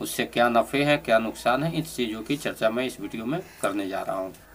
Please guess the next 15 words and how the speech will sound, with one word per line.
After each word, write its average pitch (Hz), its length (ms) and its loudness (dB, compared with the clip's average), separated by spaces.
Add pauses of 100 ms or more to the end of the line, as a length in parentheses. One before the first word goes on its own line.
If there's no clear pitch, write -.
(240)
कोरोना 180 360 6
से 202 160 2
बचाव 165 500 8
के 175 480 2
अपने 143 720 2 (160)
नागरिकों 127 440 4
को 139 120 0
सुरक्षित 120 500 -4
रखने 143 340 4
के 147 160 -2
लिए 143 400 2
अभी 120 360 -2
दुनिया 123 360 2
के 127 200 -2
सामने 139 680 4